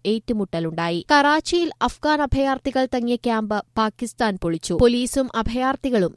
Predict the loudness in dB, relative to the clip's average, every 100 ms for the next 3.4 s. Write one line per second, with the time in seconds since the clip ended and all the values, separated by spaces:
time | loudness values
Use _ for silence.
0 | -2 -2 -2 -4 -4 -6 -8 -12 0 0
1 | 2 -2 -2 -2 0 -2 -2 -2 2 2
2 | 4 2 4 0 2 0 2 2 2 2
3 | -2 0 0 0